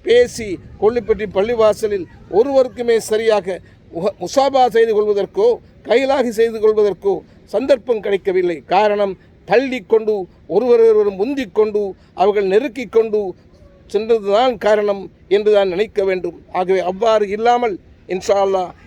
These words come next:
இந்த ஏற்பாடுகளை செய்கின்ற பொழுது கடந்த ஆயிரத்தி தொள்ளாயிரத்தி எழுபத்தாறாம் ஆண்டு இலங்கைக்கு வந்த அணிசேரா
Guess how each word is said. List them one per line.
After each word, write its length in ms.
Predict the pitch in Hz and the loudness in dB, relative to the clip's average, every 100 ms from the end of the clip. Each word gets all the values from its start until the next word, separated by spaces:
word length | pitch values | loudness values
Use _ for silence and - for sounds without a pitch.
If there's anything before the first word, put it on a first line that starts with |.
| - | -8
இந்த 180 | 180 196 | -2 2
ஏற்பாடுகளை 640 | 214 226 269 247 233 226 208 | 2 2 0 2 2 0 0
செய்கின்ற 360 | 208 202 196 185 | -2 0 -2 -4
பொழுது 280 | 185 180 180 - - - - | -6 -6 -8 -14 -20 -14 -4
கடந்த 320 | 190 233 226 220 208 - - | -2 0 2 2 2 -4 -2
ஆயிரத்தி 220 | 185 214 | -2 0
தொள்ளாயிரத்தி 240 | 220 208 214 | -2 -2 0
எழுபத்தாறாம் 640 | 226 202 226 220 226 220 | 0 0 0 2 0 -2
ஆண்டு 180 | 233 214 - - - 180 | -4 -6 -16 -20 -4 0
இலங்கைக்கு 380 | 226 240 196 226 | 0 0 -2 -2
வந்த 160 | 233 233 208 - - - - - - - - - - | 0 0 -2 -6 -20 -20 -20 -20 -20 -20 -20 -20 -8
அணிசேரா 400 | 180 233 247 240 | -4 -2 0 2